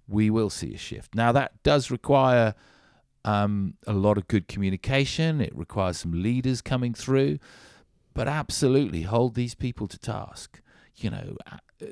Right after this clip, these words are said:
they represent us. Never, ever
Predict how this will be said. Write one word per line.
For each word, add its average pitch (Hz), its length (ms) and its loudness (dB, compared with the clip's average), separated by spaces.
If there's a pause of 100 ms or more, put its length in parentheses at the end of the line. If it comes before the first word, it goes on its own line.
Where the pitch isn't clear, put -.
(100)
they 156 540 2
represent 147 640 2
us. - 480 -6 (560)
Never, 127 760 -2
ever 135 460 0